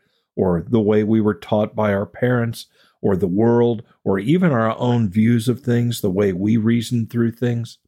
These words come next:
Father, we seek to know your truth. You tell us there's only one interpretation of Scripture, and that's yours. And so we come to seek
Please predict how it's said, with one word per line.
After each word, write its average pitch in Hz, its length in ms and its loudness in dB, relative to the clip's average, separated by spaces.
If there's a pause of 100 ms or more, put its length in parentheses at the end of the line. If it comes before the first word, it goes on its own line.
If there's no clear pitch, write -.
(640)
Father, 151 260 2
we 135 200 2
seek 135 320 -2
to 123 100 0
know 113 440 2 (140)
your 117 200 0
truth. 92 460 -2 (540)
You 113 120 0
tell 127 260 0
us 117 160 -4
there's 113 260 0
only 113 260 2
one 107 280 2
interpretation 127 800 0
of 113 80 -2
Scripture, 104 600 -4 (360)
and 92 140 0
that's 98 320 -2
yours. 110 420 -2 (540)
And 117 120 0
so 123 200 0
we 131 180 2
come 127 440 0
to - 140 -4
seek - 540 -2